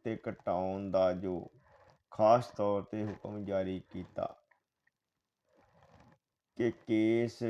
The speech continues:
ਗੁਰੂ ਦੀ ਮੋਹਰ ਨੇ, ਕੇਸਾਂ ਤੋਂ ਬਿਨਾਂ ਸਿੱਖ ਨਹੀਂ ਅਖਵਾ ਸਕਦਾ, ਕਿਉਂਕਿ ਇਹ ਕੁਦਰਤੀ ਹਨ ਅਤੇ ਸਰੀਰ ਦਾ ਅੰਗ ਹਨ।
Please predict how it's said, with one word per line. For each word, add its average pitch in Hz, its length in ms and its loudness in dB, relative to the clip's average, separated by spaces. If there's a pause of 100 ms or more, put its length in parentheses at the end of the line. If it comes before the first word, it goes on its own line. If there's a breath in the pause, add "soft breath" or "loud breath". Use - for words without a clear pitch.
(120)
ਗੁਰੂ 98 340 -2
ਦੀ 107 200 -4
ਮੋਹਰ 104 400 -4
ਨੇ, 101 280 -4
ਕੇਸਾਂ 98 580 -6
ਤੋਂ 104 240 -6
ਬਿਨਾਂ 92 420 -6
ਸਿੱਖ - 360 -12
ਨਹੀਂ 101 340 -8
ਅਖਵਾ 92 400 -8
ਸਕਦਾ, - 500 -14 (1160)
ਕਿਉਂਕਿ 101 480 -4 (100)
ਇਹ 110 140 -2
ਕੁਦਰਤੀ 107 680 -6
ਹਨ 104 340 -4
ਅਤੇ 101 280 -6
ਸਰੀਰ 95 560 -6
ਦਾ 95 160 -4 (220)
ਅੰਗ - 240 -12
ਹਨ। 85 180 -16